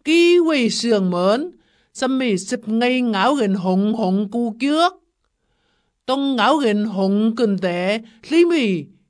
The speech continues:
dừng lực ê, xịp ngay bầu, từ bãi hiển tí xê. Cá lợn,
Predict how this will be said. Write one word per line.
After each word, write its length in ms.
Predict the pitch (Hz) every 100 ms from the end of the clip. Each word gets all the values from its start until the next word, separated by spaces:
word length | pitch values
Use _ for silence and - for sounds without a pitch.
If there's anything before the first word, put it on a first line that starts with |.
| -
dừng 300 | 233 220 220
lực 140 | 240 233
ê, 400 | 233 226 233 240 233 _ _ -
xịp 140 | 269 226 214
ngay 280 | 233 254
bầu, 420 | 254 247 233 190 - _ -
từ 280 | 240 202 170
bãi 260 | 233 294
hiển 320 | 302 302 196
tí 160 | 165 220
xê. 480 | 220 226 214 214 208 - _ _ _ _ _ _ _ _ _ _ _ _ _ _
Cá 120 | 302
lợn, 480 | 330 240 190 202 226